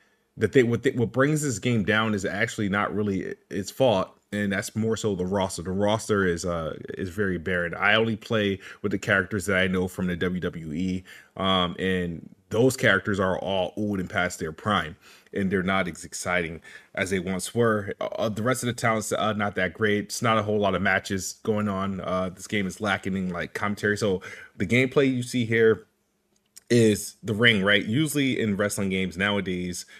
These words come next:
with all the commotion and stuff going on, there's uh, commentators talking about what's happening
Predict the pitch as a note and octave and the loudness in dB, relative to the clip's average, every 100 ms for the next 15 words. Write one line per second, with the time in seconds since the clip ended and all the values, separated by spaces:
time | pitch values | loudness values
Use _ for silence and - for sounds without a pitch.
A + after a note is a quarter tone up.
0 | - - G#2+ G#2+ G2+ G#2 - G2+ G2+ G2+ | -18 -4 2 2 2 -4 -4 -2 0 -2
1 | F#2 F2+ - E2 F#2 F#2+ G2 G2 F#2 E2+ | -4 -6 -6 -6 -4 -4 -2 -2 -4 -4
2 | F2 F2+ - - - - - - E2 F2 | -6 -6 -8 -12 -20 -20 -12 -6 -6 -6
3 | - A#2 A2+ A2 - F#2+ F2 E2+ - G#2+ | -4 0 2 0 0 0 0 -6 -4 -2
4 | G2+ G#2 F#2 F2 E2+ F2+ - G2 F2 - | 0 -2 -2 -4 -4 -6 -4 -6 -6 -8
5 | F2 E2+ | -8 -8